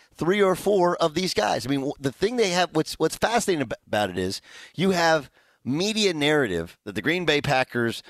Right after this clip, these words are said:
are not willing to sur-, support Aaron Rodgers 'cause they don't draft first-round draft pick wide receivers. Here we're talking about three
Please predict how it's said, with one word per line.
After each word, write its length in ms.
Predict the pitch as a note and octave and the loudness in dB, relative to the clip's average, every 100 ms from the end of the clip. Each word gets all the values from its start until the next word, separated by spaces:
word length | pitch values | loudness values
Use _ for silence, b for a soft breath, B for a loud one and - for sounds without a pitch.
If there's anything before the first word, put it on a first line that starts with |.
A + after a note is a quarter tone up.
| b b _ | b b _
are 220 | - G#2+ A2+ | -2 0 0
not 320 | A#2+ D3+ D3 | 0 0 2
willing 220 | D3+ D3+ | 0 0
to 80 | C3+ | 0
sur-, 260 | - A2+ F#2 | -2 -4 -4
support 600 | - B2 - E3 F3 - | -4 -4 -2 0 0 0
Aaron 260 | D3 D#3 C#3 | 0 0 2
Rodgers 480 | C3 C#3 C3 C#3 B2 | 2 2 2 -2 -2
'cause 160 | A#2 | -4
they 160 | G#2 G2 | -2 -2
don't 480 | F#2 F#2 D3+ D#3 A#2+ | -4 -2 0 0 0
draft 240 | D3 C3+ | -2 0
first-round 420 | C#3 C3+ C#3+ C3 | 0 0 0 0
draft 220 | A#2 C3 A#2+ | 0 -2 0
pick 160 | B2+ | -2
wide 180 | A#2 A2+ | 0 0
receivers. 460 | G#2+ - G#2+ D2+ - B B | -2 -4 -6 -6 -16 B B
Here 180 | F#3 G3 | 0 2
we're 140 | F3+ | 2
talking 300 | - D#3 D3 | 2 0 2
about 200 | C3+ B2 | 0 0
three 320 | D3 E3 E3 | 0 0 0